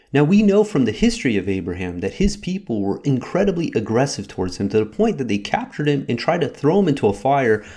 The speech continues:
uh, to burn him alive. These are not just individuals who have a difference of understanding. Now, when we look at the Arabic, we realize that what it's insinuating, this verse,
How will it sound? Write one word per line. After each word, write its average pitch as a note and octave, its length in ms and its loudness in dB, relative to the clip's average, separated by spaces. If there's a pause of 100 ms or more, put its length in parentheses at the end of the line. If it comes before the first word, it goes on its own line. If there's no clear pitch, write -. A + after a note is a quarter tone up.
(160)
uh, G#2 120 -2
to A#2+ 120 -2
burn C#3+ 340 4
him C#3+ 120 0
alive. F#2 520 -2 (560)
These F3+ 180 4
are F3 80 4
not E3 220 -2
just E3 160 -2
individuals C3+ 520 0
who B2 100 -4
have A2 100 -2
a G2+ 40 0
difference A2+ 400 -2
of G2+ 80 -8
understanding. G#2 540 -2
Now, G2+ 140 0
when A2 200 -2
we A2 120 -2
look F3+ 320 0
at - 80 -2
the - 200 -6
Arabic, B2 480 -4 (300)
we B2+ 140 4
realize A#2 720 -2
that - 300 -6 (120)
what C3+ 260 0
it's D3+ 140 -4
insinuating, A2+ 840 0
this A#2 180 -4
verse, A#2 400 -2